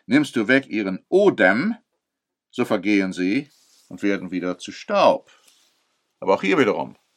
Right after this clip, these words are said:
das Wort sollte hier mit Geist übersetzt werden. Wie der nächste Vers dann auch sagt, wenn Gott seinen Geist aussendet, dann werden die Tiere geschaffen. Hier, wenn Gott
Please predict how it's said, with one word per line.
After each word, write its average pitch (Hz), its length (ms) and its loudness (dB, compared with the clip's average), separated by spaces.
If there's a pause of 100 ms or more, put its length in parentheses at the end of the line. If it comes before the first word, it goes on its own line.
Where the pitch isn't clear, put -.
(280)
das - 160 -14
Wort 82 480 -4
sollte 104 280 2
hier 110 280 0
mit 110 240 -6
Geist 175 340 4
übersetzt 92 460 -4
werden. 80 320 -8
Wie 98 100 -4
der 98 240 0
nächste 101 360 -8
Vers 110 260 4
dann 101 160 -2
auch 117 140 -2
sagt, 123 380 0 (520)
wenn 101 160 -2
Gott 117 180 4
seinen 95 240 2
Geist 131 360 4
aussendet, 107 840 0 (800)
dann 101 260 -4
werden 104 260 0
die 101 100 -8
Tiere 110 300 -6
geschaffen. - 560 -4 (920)
Hier, 117 460 4
wenn 104 360 -2
Gott 117 340 2